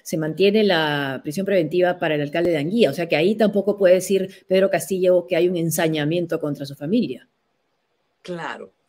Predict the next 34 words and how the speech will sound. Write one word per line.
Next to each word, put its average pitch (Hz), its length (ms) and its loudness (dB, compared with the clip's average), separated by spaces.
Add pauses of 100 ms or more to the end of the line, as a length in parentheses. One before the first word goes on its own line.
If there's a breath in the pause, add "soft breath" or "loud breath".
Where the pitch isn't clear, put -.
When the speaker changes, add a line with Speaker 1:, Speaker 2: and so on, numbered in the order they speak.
(300 soft breath)
Speaker 2:
No, 415 340 -2
desde 202 240 0
el 202 100 -12
punto 427 380 -10
de 277 120 -8
vista 285 420 -14
de 226 140 -8
la, 160 160 -14
mira, 151 300 -20
a 139 100 -14
ver, 127 120 -16
lo 151 120 -14
hemos 208 140 -14
dicho 214 240 -12
muchas 180 320 -14
veces, - 320 -14
las 135 120 -16
prisiones 302 320 -14
preventivas 156 800 -8 (340)
no 214 280 -2
son 247 400 -6
un 226 120 -12
adelanto 175 480 -8
de 170 60 -10
pena. 135 460 -10
Lamentablemente 294 800 -12
en 262 80 -8
el 175 80 -8
Perú 175 320 -6
han 160 100 -8
sido 175 220 -10
consideradas 139 500 -14
como 107 180 -20
tales. - 460 -20